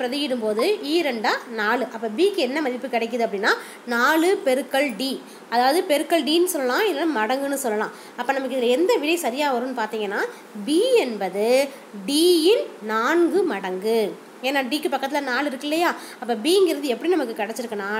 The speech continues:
டியின் நான்கு மடங்காக கிடைச்சிருக்குங்கிறது தான் இந்த கணக்கிற்கான சரியான பதில். ரெண்டாவது, சுருக்கமான விடை தருக. வாய்மொழி கூற்றிற்கு ஏற்ப இயற்கணித கூற்றை பொருத்துக. வாய்மொழி கூற்று, இயற்கணித கூற்று. ஐந்தில் இருந்து எக்ஸை கழித்தால்,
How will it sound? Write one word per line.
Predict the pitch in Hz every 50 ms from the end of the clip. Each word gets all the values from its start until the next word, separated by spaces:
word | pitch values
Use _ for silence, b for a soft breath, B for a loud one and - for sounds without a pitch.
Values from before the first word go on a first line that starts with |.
| 226 220 208
டியின் | 302 330 320 285 320 320 302 233
நான்கு | 208 247 294 294 269 285
மடங்காக | 247 214 196 214 220 214 220 247 - -
கிடைச்சிருக்குங்கிறது | 233 208 226 220 233 208 214 233 220 208 202 196 185
தான் | 202 269 508 - B B B B B
இந்த | - 302 302 285
கணக்கிற்கான | - 220 214 233 226 - 214 214 - 190 185 262 440
சரியான | 508 - - 208 190 196 196 190 196 262 285
பதில். | 240 226 - 196 190 175 156 - - - - - - - - - - - - - - - - - - -
ரெண்டாவது, | 240 269 269 269 262 240 214 220
சுருக்கமான | 220 - 330 359 349 359 311 285 262 262 285 294
விடை | 254 233 233 240 240
தருக. | 226 196 196 226 220 208 185 147 185
வாய்மொழி | 214 226 254 302 320 320 339 320 311 311 302
கூற்றிற்கு | 302 302 302 - 320 - - - 311 294 262
ஏற்ப | 262 277 302 330 320 - - 381
இயற்கணித | 440 370 277 269 269 - 302 285 277 254 240 247
கூற்றை | 254 240 - - 240 339 415 -
பொருத்துக. | 262 226 226 - - 214 214 233 226 220 - - B B B B B B
வாய்மொழி | 269 285 294 311 302 294 277 269 - 269
கூற்று, | 269 254 262 - 403 494 466 330
இயற்கணித | 277 262 247 240 233 220 226 226 226
கூற்று. | 240 220 208 - 233 233 233 B B B B B
ஐந்தில் | 226 240 269 349 403 403 403 370 392 392 339 262 226
இருந்து | 240 285 311 381 359 359 339 302 427 508 508 -
எக்ஸை | 254 254 254 262 - - 311 302 359 - -
கழித்தால், | 254 220 233 233 226 - - 220 220 220 233 226 220 196